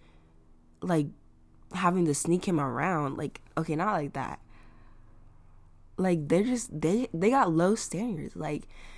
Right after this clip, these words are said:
they should, like, I should expect more from these guys. These guys should be like, "Oh, does your mom know about this?" And if I say no, you better be like, "Okay, well then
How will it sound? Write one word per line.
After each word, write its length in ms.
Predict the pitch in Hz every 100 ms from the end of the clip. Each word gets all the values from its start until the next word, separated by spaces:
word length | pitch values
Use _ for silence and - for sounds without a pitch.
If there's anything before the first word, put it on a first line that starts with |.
| - -
they 500 | - 160 190 220 208 -
should, 340 | - 220 185 - - - -
like, 160 | 190 170
I 100 | 208
should 220 | 254 247
expect 440 | 226 190 - 180 170
more 280 | 156 156 151
from 180 | 139
these 140 | 139 -
guys. 260 | - - -
These 200 | 165 165
guys 240 | 165 165
should 220 | - 156
be 120 | 156
like, 240 | 151 147 - - - - -
"Oh, 220 | 208 233
does 160 | 180 160
your 100 | 151
mom 280 | 185 214
know 220 | 170 147 143
about 280 | - -
this?" 340 | - - - - - -
And 140 | 147
if 120 | 147
I 100 | -
say 220 | 214 156 147
no, 320 | 185 202 151
you 240 | 151 165
better 160 | 160 151
be 80 | 151
like, 200 | 143 -
"Okay, 380 | 170 - 180 156
well 160 | 147
then 340 | 143 143 143